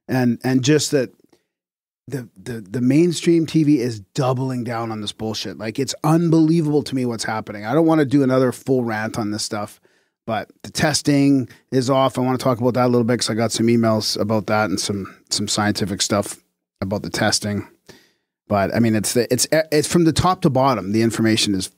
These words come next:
is all over the place. It's skewed. It's wrong. It's bullshit. And the mainstream media is just not doing,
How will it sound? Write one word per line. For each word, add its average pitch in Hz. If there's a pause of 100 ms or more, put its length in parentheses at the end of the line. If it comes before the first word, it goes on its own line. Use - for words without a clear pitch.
(100)
is 107
all 113
over 104
the 87
place. -
It's -
skewed. 123
It's -
wrong. 110
It's -
bullshit. 107 (1300)
And 123
the 123
mainstream 160
media 160
is 131
just 143
not 143
doing, 127